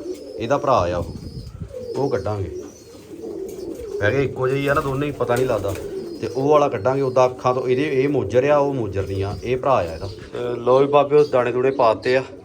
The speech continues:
ਸਾਰੇ ਕਬੂਤਰਾਂ ਨੂੰ, ਇਹਨਾਂ ਨੂੰ ਵੀ ਬਦਾਮ ਗਿਰੀਆਂ ਪਾਤੇ ਆ, ਤੇ ਇੱਧਰ ਆਹ ਥੱਲੇ ਵਾਲੀਆਂ ਨੂੰ ਵੀ ਪਾ ਪੂ ਦਿੱਤੇ ਸਾਰੇ, ਠੀਕ ਹੈ ਜੀ। ਤੇ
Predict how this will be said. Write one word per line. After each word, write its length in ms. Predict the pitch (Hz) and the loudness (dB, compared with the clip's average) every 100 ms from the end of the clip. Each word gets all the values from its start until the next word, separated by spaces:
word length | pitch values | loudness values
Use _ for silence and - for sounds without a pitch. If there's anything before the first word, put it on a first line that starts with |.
| - | -6
ਸਾਰੇ 180 | 123 117 | -2 -2
ਕਬੂਤਰਾਂ 340 | 117 123 127 | -4 -6 -4
ਨੂੰ, 100 | 127 | -2
ਇਹਨਾਂ 140 | 120 120 | -2 -2
ਨੂੰ 100 | 143 | -2
ਵੀ 60 | |
ਬਦਾਮ 300 | 139 131 123 | -2 -2 -2
ਗਿਰੀਆਂ 280 | 120 127 123 | -4 -4 -2
ਪਾਤੇ 400 | 123 120 110 117 | 0 0 -2 -4
ਆ, 80 | 107 - - - - - - - - - - - | -6 -8 -16 -16 -18 -18 -18 -12 -6 -6 -4 -4
ਤੇ 80 | 113 104 104 104 | -2 -2 -2 -2
ਇੱਧਰ 180 | 104 98 | -2 0
ਆਹ 80 | 120 | -2
ਥੱਲੇ 260 | 113 104 110 | 0 -2 0
ਵਾਲੀਆਂ 240 | 117 123 | 0 0
ਨੂੰ 80 | 131 | 0
ਵੀ 60 | |
ਪਾ 200 | 131 139 | 2 0
ਪੂ 180 | 127 135 | 0 -4
ਦਿੱਤੇ 220 | 131 139 | -6 -4
ਸਾਰੇ, 280 | 127 123 131 - - - - 302 302 - - | -2 0 -2 -6 -14 -16 -12 -10 -10 -10 -8
ਠੀਕ 160 | 120 | -2
ਹੈ 80 | 143 | 0
ਜੀ। 140 | 131 - - - - - - - - - - - - | -2 -8 -16 -16 -12 -12 -14 -18 -18 -18 -16 -16 -12
ਤੇ 100 | 131 | -8